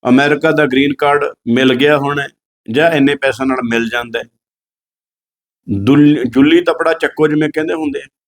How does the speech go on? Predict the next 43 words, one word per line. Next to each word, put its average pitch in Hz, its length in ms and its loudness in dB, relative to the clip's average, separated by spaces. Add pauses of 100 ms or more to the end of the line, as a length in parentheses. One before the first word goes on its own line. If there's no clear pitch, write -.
(800)
ਤੇ 120 180 2
ਜੁੱਲੀ 151 300 4
ਵੀ 180 80 2
ਇਸ 170 100 4
ਤਰ੍ਹਾਂ 165 140 -6
ਚੱਕੋ, 151 340 -10 (960)
ਚੜ੍ਹ 135 180 0
ਜਾਓ 175 140 2
ਜਹਾਜ਼, 156 340 2 (160)
ਕਰੋ 127 240 0
ਮੌਜ 110 280 -2
ਜਾ 101 120 -10
ਕੇ। - 180 -20 (640)
ਐਵੇਂ 214 280 2
ਨਾ 226 100 2
ਲੋਕਾਂ 147 340 0
ਨੂੰ 135 100 -10
ਬੇਵਕੂਫ 120 400 -6
ਬਣਾਓ 123 300 -4
ਇੱਥੇ। 156 260 -6 (680)
ਤੇ 135 100 0
ਸਾਡੇ 165 240 0
ਪੰਜਾਬ 160 440 2
ਦੇ 190 100 2
ਲੋਕਾਂ 190 280 -2
ਨੂੰ 180 120 -10
ਬੇਨਤੀ 139 420 -10
ਹੈ 147 120 -6 (720)
ਵੀ 156 100 2
ਸੱਤ 160 540 -2 (140)
ਹਜ਼ਾਰ 190 400 2
ਕਰੋੜ 175 440 -2
ਦਾ 180 300 0 (120)
ਧੰਦਾ 156 280 0
ਤਾਂ 160 180 0
ਅਮਰੀਕਾ 131 420 0
ਦੇ 123 140 -2
ਵਿੱਚ 113 160 -4
ਹੈ, 139 60 2
ਹੋਰ 165 340 0
ਕਿੱਥੇ 175 280 -4
ਕਿੱਥੇ 160 280 -6
ਹੋਊਗਾ 143 420 -2